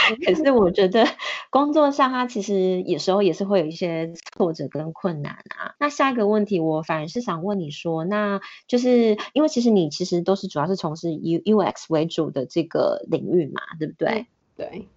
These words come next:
Speaker 1: 反而就是，那目前为止，那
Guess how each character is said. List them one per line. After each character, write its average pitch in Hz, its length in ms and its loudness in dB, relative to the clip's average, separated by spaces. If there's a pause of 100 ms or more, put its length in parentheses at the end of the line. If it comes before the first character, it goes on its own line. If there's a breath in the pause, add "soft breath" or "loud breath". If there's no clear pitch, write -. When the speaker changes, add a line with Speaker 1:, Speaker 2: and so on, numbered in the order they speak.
(220)
Speaker 1:
反 156 220 -4
而 160 180 -2
就 220 140 2
是， 208 460 4 (720 loud breath)
那 294 160 4
目 302 120 4
前 208 200 2
为 185 100 4
止， 175 420 0
那 247 260 -2